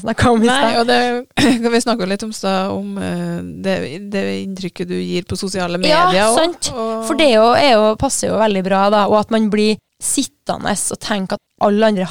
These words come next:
Speaker 1: har det så fantastisk, og alle andre gjør hverdagen til noe sånn spesielt, og her er jeg
Speaker 2: Mm.
Speaker 1: som lever det vanlige livet, så det er ganske, eh, kjent, ja. Men den her, eh, som han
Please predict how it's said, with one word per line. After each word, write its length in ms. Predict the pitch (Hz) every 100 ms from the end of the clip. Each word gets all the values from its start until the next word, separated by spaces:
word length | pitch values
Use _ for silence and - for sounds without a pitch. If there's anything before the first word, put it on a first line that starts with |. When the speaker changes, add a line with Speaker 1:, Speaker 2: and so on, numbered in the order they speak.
| -
Speaker 1:
har 320 | 180 165 180
det 100 | 190 - _ _
så 380 | - - 214 180
fantastisk, 720 | - 196 175 - - 196 -
og 80 | - 190
alle 180 | 202 214
andre 240 | 208 175
gjør 400 | 190 185 180 185
hverdagen 560 | - 208 196 190 165 190 185
til 80 | 185
noe 140 | 180
sånn 80 | 185
spesielt, 560 | - 196 - 190 220 -
og 80 | 165
her 140 | 185 196
er 60 | 208
jeg 120 | 226 - _
Speaker 2:
Mm. 140 | 196
Speaker 1:
som 100 | 202
lever 240 | 233 208 170
det 80 | 196
vanlige 320 | 202 180 175
livet, 300 | 180 180 220
så 60 | 254
det 120 | 247 262 233 240 - - 277 -
er 140 | 226
ganske, 400 | 220 214 190 - 185 185 185 185 185 185 -
eh, 200 | 185 190
kjent, 220 | - 180 165
ja. 60 |
Men 160 | - 254 262 _ -
den 100 | 262
her, 320 | 254 233 226
eh, 480 | 226 220 220 220 214
som 220 | - 240
han 160 | 196 214